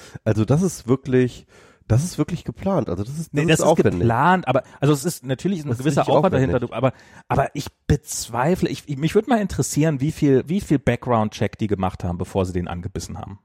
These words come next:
Speaker 2: Und, ähm, und also wie, wie schwer es gewesen wäre, also auf die, diese, diese Nummer, d-, das, den Braten zu riechen vorher.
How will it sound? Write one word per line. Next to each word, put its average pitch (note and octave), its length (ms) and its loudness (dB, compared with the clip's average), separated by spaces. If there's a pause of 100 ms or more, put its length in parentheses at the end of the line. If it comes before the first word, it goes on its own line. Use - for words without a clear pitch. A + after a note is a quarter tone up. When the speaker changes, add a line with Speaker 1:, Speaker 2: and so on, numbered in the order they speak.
(2000)
Speaker 2:
Und, C3 840 2
ähm, A#2+ 440 4 (440)
und C3 460 2
also B2 320 0
wie, C3+ 180 -4
wie D3+ 380 -2
schwer C3+ 560 2
es A#2+ 140 -4
gewesen A#2 580 -2
wäre, G#2+ 540 0
also B2+ 180 0 (460)
auf B2+ 260 0 (160)
die, C3+ 160 -2
diese, B2 260 0
diese B2 260 0
Nummer, A2+ 520 2
d-, - 140 -10 (260)
das, B2 240 2
den A#2+ 320 0
Braten G2 360 0
zu - 140 -8
riechen D#2+ 300 -10
vorher. - 320 -18